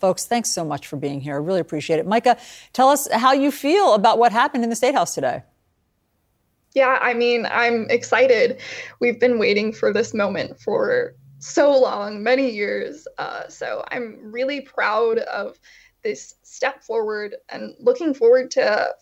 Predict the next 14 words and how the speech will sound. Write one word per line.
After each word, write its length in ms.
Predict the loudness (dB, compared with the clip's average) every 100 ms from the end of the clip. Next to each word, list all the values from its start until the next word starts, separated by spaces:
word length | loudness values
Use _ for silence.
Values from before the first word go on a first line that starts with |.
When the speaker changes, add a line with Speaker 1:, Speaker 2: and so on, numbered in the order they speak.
| _
Speaker 2:
p-, 60 | -8 -2
hopefully 460 | -2 0 0 0
passing 440 | -2 -4 -6 0 0
this 220 | 0 0
really 260 | 2 2
quickly 520 | 0 -8 -4 -4 -2 -4
and 280 | -4 -8 -14 -4
having 380 | 0 4 4 2
these 180 | -2 -4
protections 640 | -4 -4 -6 -4 -4 -4
in 100 | -6
place 460 | -6 0 0 0 -8
to 400 | -10 -2 -2 -2 -12 -20 _
prevent 800 | 0 2 2 0 0 -2 -6 -8